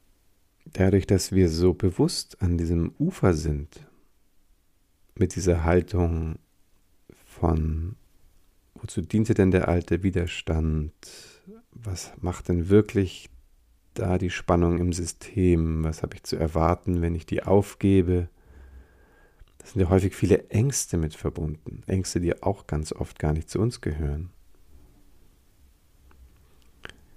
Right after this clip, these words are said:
So, und jetzt kommt das eigentliche Bild.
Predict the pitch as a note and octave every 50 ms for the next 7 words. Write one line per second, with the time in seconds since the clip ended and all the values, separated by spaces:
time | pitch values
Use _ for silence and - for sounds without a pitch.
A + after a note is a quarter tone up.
0 | - - _ _ _ - - _ _ _ _ _ _ _ _ _ _ _ _ _
1 | _ _ _ - - _ _ _ - G2 G2 F#2 F2+ E2 E2+ G2+ A2+ - - A#2+
2 | G#2+ - F#2+ - - - - - - G2 G#2+ A2+ A#2+ A2+ G2+ F#2 - - D#2+ D#2
3 | - F2+ F2 F#2 A#2+ D3+ D#3 - _ - - -